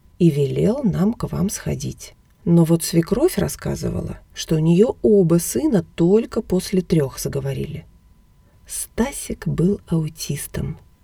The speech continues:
классическим. Не смотрел в глаза, не говорил, не позволял до себя дотронуться, имел массу стереотипий и ритуалов. Причём всё это было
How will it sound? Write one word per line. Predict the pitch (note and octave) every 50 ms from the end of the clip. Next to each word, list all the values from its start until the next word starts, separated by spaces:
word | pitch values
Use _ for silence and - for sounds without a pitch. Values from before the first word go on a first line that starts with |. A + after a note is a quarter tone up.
| _ _
классическим. | - - G3+ G#3+ G#3+ - - - - E3 D3 - - - - - - - - D#3+ D3+ D#3 - - _ _ _ _ _ _ _ _ _ _ _ _ _ _ -
Не | G3 F3+ G#3+ A3+
смотрел | - - B3+ C4 - - - D4 C#4+
в | C#4 A3+
глаза, | F#3 G3 F#3+ G3 F#3+ F3+ - D3 D3+ D#3 D3+ D#3+ E3+ - _ _ _ -
не | E3 F3+ A3 A#3+
говорил, | A3+ G3+ F3+ F3+ D#3+ D3 - C#3 C#3+ D3 C#3+ D#3 E3+ - _ _ _ _ _ _ _ _ -
не | G3 G3+ G#3
позволял | - A3+ G#3 G#3+ G#3+ A3+ A#3+ C4 B3
до | G3 F3+
себя | E3+ - E3 D3 D3+
дотронуться, | C3+ C#3+ C3+ - - D3 D3 D#3+ F3 E3+ D#3+ E3 - - - - - - - _ _ -
имел | - D3 D3 D3 D3+ D3+ C#3+
массу | C#3+ C#3+ C#3+ D3+ F3 G3 A3 A#3+ - - - G3+
стереотипий | - - - - G3 E3+ F3 F3 F3+ E3+ - - - E3 D#3+ - - D#3+ E3 - _
и | - D#3
ритуалов. | - D3+ D3 - - D3+ C#3+ C#3 C#3 C#3 C#3+ C#3+ - - - - - _ _ _ _ _ _ _ _ _ _ _ _ _ _
Причём | - F#3+ G#3+ G#3 - A#3+ A#3 A3
всё | - - - - D4+ D#4 D4+
это | A3+ - D3+
было | C3+ D3+ E3+ F3 F3+ E3+